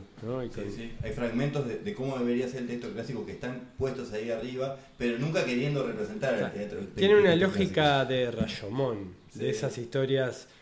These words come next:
Speaker 1: múltiples, con múltiples puntos de vista, donde el espectador se ve desafiado a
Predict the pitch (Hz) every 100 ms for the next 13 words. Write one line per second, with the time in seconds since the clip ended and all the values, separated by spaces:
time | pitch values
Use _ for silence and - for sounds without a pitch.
0 | - 139 151 147 147 147 139 131 143 175
1 | 175 156 143 143 135 127 135 139 139 120
2 | 117 113 120 113 117 127 127 - 120 123
3 | 127 117 - 135 139 139 131 - - -
4 | - - - - 117 107 101 -